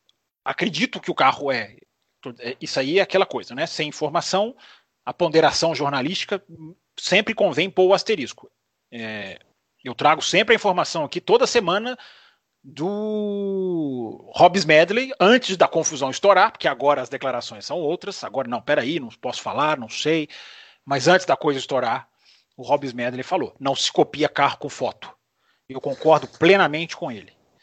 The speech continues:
A gente já ligou os pontinhos aqui no Loucos por Automobilismo. É uma empresa que tem a parce-, parceria com a Mercedes, que usa motor Mercedes nos carros de rua, que, que usa o túnel de vento da Mercedes. Eu não consigo ligar esses pontinhos e achar que a Racing Point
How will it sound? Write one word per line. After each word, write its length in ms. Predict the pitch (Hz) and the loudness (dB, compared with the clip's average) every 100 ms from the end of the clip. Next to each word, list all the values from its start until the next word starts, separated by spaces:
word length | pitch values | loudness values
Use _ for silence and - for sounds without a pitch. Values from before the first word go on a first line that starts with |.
| _ _ _ - | _ _ _ -10
A 100 | 110 | -8
gente 320 | - 135 - | -6 -6 2
já 120 | 151 | 2
ligou 280 | 160 143 185 | 4 6 6
os 80 | 226 | 6
pontinhos 520 | 240 190 175 226 233 | 0 -2 -4 -2 -2
aqui 200 | 233 233 | -4 -4
no 80 | 240 | 0
Loucos 300 | 160 190 - | 2 0 -2
por 160 | 220 | -6
Automobilismo. 640 | 220 214 247 247 127 - _ _ _ - | -6 -4 -6 -4 -8 -10 _ _ _ -4
É 60 | 147 | -2
uma 160 | 139 | 0
empresa 480 | 135 175 202 202 175 | 0 6 6 6 0
que 80 | - | -6
tem 220 | - 151 | -4 -4
a 40 | |
parce-, 480 | 143 - 151 - 156 | -4 -4 -4 2 0
parceria 480 | - 151 - 143 143 | 2 -2 0 -2 -2
com 100 | 147 | -2
a 20 | |
Mercedes, 680 | 135 120 - 202 202 185 175 | -4 -6 4 4 4 -2 -8
que 160 | - 170 | -10 -10
usa 380 | 175 151 151 | -8 -2 -2
motor 440 | 139 131 147 - 147 | -2 -4 -6 -2 -2
Mercedes 420 | 143 - 160 131 | -4 -2 -4 -4
nos 140 | 139 - | -10 -4
carros 280 | 165 131 | -2 -2
de 60 | 127 | -8
rua, 500 | 127 220 226 208 - - | -4 -2 2 2 2 -4
que, 100 | 175 - - - | -12 -12 -14 -2
que 140 | 226 | 2
usa 260 | 220 220 202 | 2 2 -2
o 20 | |
túnel 300 | - 202 160 | 0 2 2
de 100 | 185 | 0
vento 320 | 175 175 175 | 0 0 2
da 80 | 165 | -2
Mercedes. 480 | 165 160 175 185 - - - - _ | -2 0 2 2 0 -16 -20 -20 _
Eu 260 | 160 180 190 | 0 2 2
não 140 | 196 | 0
consigo 420 | 202 180 170 170 | 0 0 2 2
ligar 260 | 180 156 147 | 2 4 4
esses 200 | - - | 2 -4
pontinhos 580 | - 139 156 160 165 151 | -4 -4 -6 -6 -6 0
e 80 | |
achar 320 | 165 139 143 135 | 2 2 0 0
que 260 | - 151 | -2 -2
a 240 | 147 139 131 | 0 0 -2
Racing 300 | - 135 139 | -4 -8 -8
Point 540 | 127 131 131 - 139 | -8 -6 -6 -10 -10